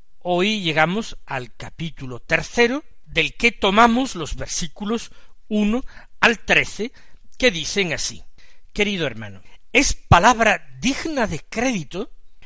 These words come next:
que si alguno aspira al episcopado, desea una noble tarea, pues conviene que el obispo sea irreprochable,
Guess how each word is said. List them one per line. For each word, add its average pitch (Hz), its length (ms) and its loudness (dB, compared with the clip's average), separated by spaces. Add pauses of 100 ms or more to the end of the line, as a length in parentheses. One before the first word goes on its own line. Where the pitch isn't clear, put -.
(100)
que 202 160 6
si 208 240 2
alguno 240 720 0 (120)
aspira 156 760 0 (420)
al 135 180 2
episcopado, 143 880 2 (260)
desea 151 460 4
una 143 240 0
noble 170 460 4
tarea, 117 500 -6 (640)
pues 196 260 2
conviene 247 580 0
que - 160 -2
el 160 80 0
obispo 214 680 -4
sea 156 540 2 (100)
irreprochable, 156 1000 -2